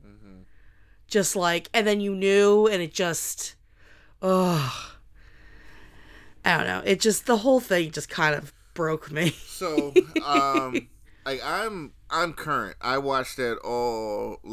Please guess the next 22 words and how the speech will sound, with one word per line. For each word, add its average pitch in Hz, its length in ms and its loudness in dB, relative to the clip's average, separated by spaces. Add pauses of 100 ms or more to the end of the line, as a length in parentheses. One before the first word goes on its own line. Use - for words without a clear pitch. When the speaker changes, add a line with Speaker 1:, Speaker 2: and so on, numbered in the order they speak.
Speaker 1:
last 101 460 -2
weekend, 107 680 -8
and, 104 480 -10
like, 107 240 -6
it's 139 280 -6
a, 123 180 0 (220)
it's 135 200 -10
a 127 80 -4
journey. 107 580 -6 (360)
Uh, 107 320 -2
it 147 120 4
only 151 220 2
gets 127 240 -4
weirder, 107 540 -4 (100)
and, 107 500 -6
um, 104 540 -4 (480)
th-, 135 120 -8
is 123 140 -4
this 131 160 -2
something 117 240 -6
you're 117 100 -4
gonna 110 340 -6